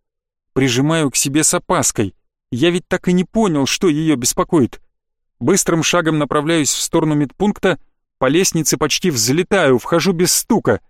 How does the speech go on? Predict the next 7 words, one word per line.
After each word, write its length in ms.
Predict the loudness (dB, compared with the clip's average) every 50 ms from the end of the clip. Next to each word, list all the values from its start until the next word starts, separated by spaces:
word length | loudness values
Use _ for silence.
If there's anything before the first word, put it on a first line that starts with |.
| _ _ _ _ _ _ _ -6
Везёт, 380 | -2 -2 0 0 0 0 0 -2
что 220 | -2 -2 -2 -2
в 60 | 0
кабинете 480 | -2 -2 -2 0 0 0 0 0 -2 -2
в 80 | -4
этот 220 | -4 -4 -4 -6 -4
момент 500 | -4 -2 -2 0 -2 -2 -4 -6 -10